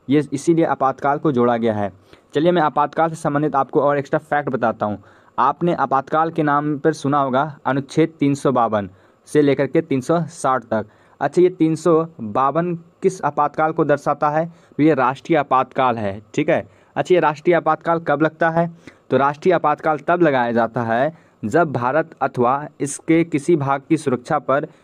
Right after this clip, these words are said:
युद्ध, बाह्य आक्रमण अथवा सशस्त्र विद्रोह का खतरा हो,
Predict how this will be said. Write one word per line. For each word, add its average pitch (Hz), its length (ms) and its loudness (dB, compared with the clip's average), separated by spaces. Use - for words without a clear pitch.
युद्ध, 151 400 2
बाह्य 127 320 0
आक्रमण 151 580 0
अथवा 139 400 0
सशस्त्र 160 480 -2
विद्रोह 139 320 2
का 147 140 0
खतरा 143 320 -2
हो, 143 220 -2